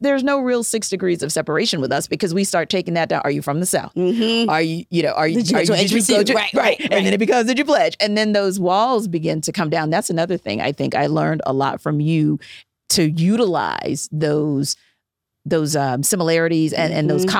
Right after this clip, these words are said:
Speaker 1: commonalities
Speaker 2: Mm-hmm.
Speaker 1: to really forge conversations and relationships that are comfortable and that are organic and
Speaker 2: And
Speaker 1: natural, like we
Speaker 2: genuine,
Speaker 1: will
Speaker 2: yeah.
Speaker 1: do. We'll
Speaker 2: Yeah.
Speaker 1: shoot each other a text out of nowhere.
Speaker 2: Mm-hmm.
Speaker 1: And though,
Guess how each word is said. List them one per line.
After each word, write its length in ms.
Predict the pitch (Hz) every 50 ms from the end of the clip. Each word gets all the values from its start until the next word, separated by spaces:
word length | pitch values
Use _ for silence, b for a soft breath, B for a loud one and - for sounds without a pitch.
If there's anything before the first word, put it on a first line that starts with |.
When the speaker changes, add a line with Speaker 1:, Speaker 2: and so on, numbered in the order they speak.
| 185 160
Speaker 1:
commonalities 540 | 147 139 143 147 160 170 180 185 180 175 170 175
Speaker 2:
Mm-hmm. 240 | 175 190 185 180 185
Speaker 1:
to 140 | 190 202
really 480 | 160 151 151 170 185 190 185 170 170 160
forge 360 | 151 - 175 175 160 147 -
conversations 760 | - 180 156 151 143 147 147 - 143 151 160 - - 175 170 170
and 140 | 160 151 147
relationships 720 | 151 143 143 147 165 214 - 202 185 - - 170 147 -
that 240 | - 147 139 - - -
are 460 | 147 139 143 151 156 127 127 135 - _ _ _ _ _ _ -
comfortable 720 | - 311 294 240 - - - - - - 131 - - - b b b b b -
and 300 | 180 175 165 165 160 151
that 140 | 151 147
are 180 | 143 139 139 -
organic 520 | - 160 143 - 165 180 185 185 170 - -
and 80 | 143
Speaker 2:
And 40 | 147
Speaker 1:
natural, 260 | 165 165 175 185 202 -
like 140 | 381 466 339
we 80 | 466
Speaker 2:
genuine, 100 | 508 494 403
Speaker 1:
will 80 | 247
Speaker 2:
yeah. 60 | 185 160 160
Speaker 1:
do. 80 | 139 123
We'll 200 | - 165 220 -
Speaker 2:
Yeah. 40 | 285
Speaker 1:
shoot 220 | - - 277 262
each 160 | 247 240 -
other 180 | 233 226 208 180
a 40 | 170
text 300 | - - 208 196 - -
out 140 | 190 180 160
of 80 | 156
nowhere. 400 | 170 220 220 156 117 - - - -
Speaker 2:
Mm-hmm. 280 | 170 180 170 208 202 175
Speaker 1:
And 160 | 175 170 165
though, 300 | 180 196 196 196 185